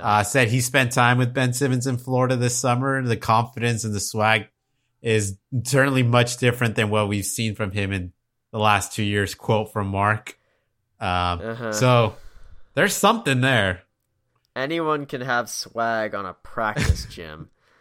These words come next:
Speaker 2: What is his, what, what's swag, like, ah, sh-,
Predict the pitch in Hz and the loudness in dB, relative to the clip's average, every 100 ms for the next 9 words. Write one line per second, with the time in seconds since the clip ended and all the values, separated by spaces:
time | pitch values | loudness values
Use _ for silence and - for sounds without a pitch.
0 | _ _ 208 123 - _ - - _ _ | _ _ -8 -8 -10 _ -14 -14 _ _
1 | _ _ _ - - - 135 160 165 160 | _ _ _ -18 -10 -6 -2 0 0 -4
2 | 160 - - 135 175 165 170 185 - - | -4 -4 -6 0 0 0 -2 -2 -4 -8
3 | 147 165 - 143 135 - - - 135 117 | -2 -2 -2 -2 -4 -6 -18 -16 -14 -16
4 | 101 - - 123 - | -18 -12 -8 -8 -8